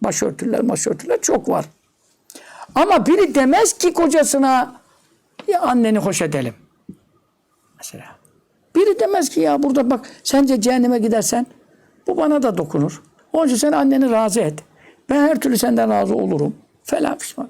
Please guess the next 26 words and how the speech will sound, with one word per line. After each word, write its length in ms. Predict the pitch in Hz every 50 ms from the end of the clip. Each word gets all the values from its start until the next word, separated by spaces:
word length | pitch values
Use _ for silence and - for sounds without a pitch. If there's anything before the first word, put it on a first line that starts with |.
| - _
Bir 160 | 381 - -
tane 320 | 453 427 381 330 302 240 -
kadın, 380 | - 254 220 220 262 226 160 - - _ _ _ _ _ _ _ _ _ _ _ _
Müslüman 460 | 190 165 - - 202 190 208 208 196
kadınlardan 720 | - 190 180 170 180 180 180 170 165 170 175 170 165 - - 214 - _ _ _ _ -
vardır 420 | - 349 - 359 - 349 277 226
belki 280 | 220 214 196 160 - 247
de 180 | 247 175 143 185
ben 220 | 214 247 240 -
duymadım 420 | 262 269 254 226 - - - - - -
ya. 80 | - - - - _ _ _ _ _ _ _ _ _ _ _ _ _ _ _ _ _ _ _ -
Yani 300 | 220 208 196 180 160 151
kocasına 560 | 247 269 226 240 214 - - 190 180 170 170
nasihat 420 | 180 180 - - 240 262 254 -
etsin 260 | 196 156 - 262 240
ki 120 | - - - -
anneni 400 | - 185 202 190 180 175 160 190
hoş 300 | 196 - 185 156 - -
edelim 380 | - - 151 - - - - -
diye. 160 | - 110 - - - _ _ _ _ _ _ _ _ _ _ _ -
Böyle 140 | 381 440 440
bir 40 | 320
şey 180 | - 415 403
duyduk 300 | - 392 381 - 311 -
mu 60 | - 151
ya? 180 | 147 170 247